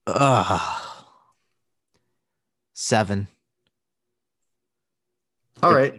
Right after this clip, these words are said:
Speaker 1: it, it's an uninspiring seven.
Speaker 2: Yeah. What about Kenyon Drake?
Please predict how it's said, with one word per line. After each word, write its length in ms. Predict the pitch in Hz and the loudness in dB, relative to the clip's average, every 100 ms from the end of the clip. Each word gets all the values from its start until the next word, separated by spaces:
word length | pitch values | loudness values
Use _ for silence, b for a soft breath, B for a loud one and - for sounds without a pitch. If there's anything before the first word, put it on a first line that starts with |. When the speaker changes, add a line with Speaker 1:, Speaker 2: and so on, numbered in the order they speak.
| _ | _
Speaker 1:
it, 180 | 113 - | -6 -2
it's 220 | 117 113 | -4 -2
an 140 | 123 - | -6 -4
uninspiring 840 | 123 127 120 104 - 98 92 90 90 | 0 2 2 -2 0 2 2 -2 -4
seven. 380 | - 90 92 92 _ _ _ _ _ _ _ _ _ - | -2 -2 -2 -8 _ _ _ _ _ _ _ _ _ -2
Speaker 2:
Yeah. 340 | 131 123 123 - _ _ _ _ | 2 4 2 -6 _ _ _ _
What 180 | 123 143 | 0 2
about 540 | 165 151 135 - _ | 4 4 2 0 _
Kenyon 300 | - 139 123 | -6 -4 -4
Drake? 420 | 113 117 113 - | -4 -4 -4 -10